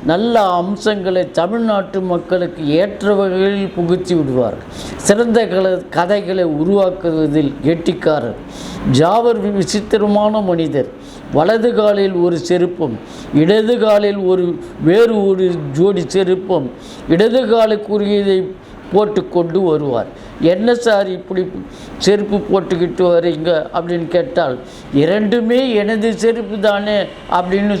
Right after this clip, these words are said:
சொல்லுவாரு சிரிச்சுக்கிட்டே. ஏவிஎம்மின்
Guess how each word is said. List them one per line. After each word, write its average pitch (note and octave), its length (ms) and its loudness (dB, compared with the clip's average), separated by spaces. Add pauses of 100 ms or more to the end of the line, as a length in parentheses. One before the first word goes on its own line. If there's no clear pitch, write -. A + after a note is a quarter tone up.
சொல்லுவாரு F3+ 600 2 (240)
சிரிச்சுக்கிட்டே. E3+ 680 0 (340)
ஏவிஎம்மின் G#3 680 4